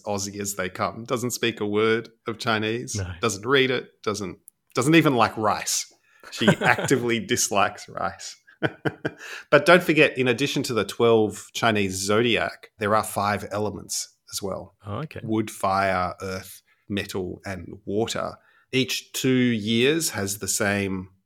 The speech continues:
Speaker 1: element. So it goes wood, rabbit, wood, horse,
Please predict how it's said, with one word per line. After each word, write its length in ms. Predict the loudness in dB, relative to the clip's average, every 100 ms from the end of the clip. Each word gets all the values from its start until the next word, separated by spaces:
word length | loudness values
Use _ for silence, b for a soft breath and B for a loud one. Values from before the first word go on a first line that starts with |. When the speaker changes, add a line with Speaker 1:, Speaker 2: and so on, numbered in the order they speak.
| _
Speaker 1:
element. 360 | -2 0 0 -4 _
So 340 | -4 -2 0 -2
it 260 | -6 -8
goes 540 | -6 -4 -2 -4 -6 -8 b b b -14
wood, 320 | 0 4 4
rabbit, 520 | 4 2 4 2 -4 -10 _ _ _ -10
wood, 300 | -4 -2 -2
horse, 680 | 0 0 0 -2 -4 -6